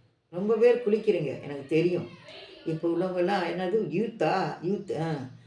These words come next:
போவாங்க, தூக்கி அப்படி துணியை தூக்கி வீசிட்டு மொட்டை குண்டியோட தான் குளிப்பாங்க. மொட்டை குண்டியோட இனிமே இவ்வளோ நாளும் குளிச்சிருப்பீங்க. நான் என்னை வந்து அல்லாஹ் நான் சொல்றேன் மறுபடியும் மறுபடியும், நீங்க எதை சொல்லியும் அல்லாட்ட தப்பிக்க முடியாது. என்னை சொல்ல வச்சுட்டான். அதனால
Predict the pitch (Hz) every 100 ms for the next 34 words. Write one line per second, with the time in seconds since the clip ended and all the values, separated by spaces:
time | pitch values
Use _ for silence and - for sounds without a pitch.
0 | _ - 196 196 196 247 254 208 185 165
1 | 170 160 175 180 185 185 165 175 190 175
2 | 226 262 262 - - 160 190 190 180 190
3 | 202 202 175 175 170 143 123 - - -
4 | - 147 165 165 165 170 196 180 175 185
5 | 214 220 - - - - 147 180 180 190
6 | 214 180 202 202 202 185 185 160 - -
7 | 143 - 147 160 165 170 185 190 175 185
8 | 180 165 160 170 175 185 170 165 185 185
9 | 175 175 202 233 277 - - - - 175
10 | 170 170 196 214 208 202 226 262 196 196
11 | 180 180 170 214 196 170 170 151 131 -
12 | - - - 180 175 196 196 233 202 -
13 | 185 139 - - _ - 165 170 165 180
14 | 240 262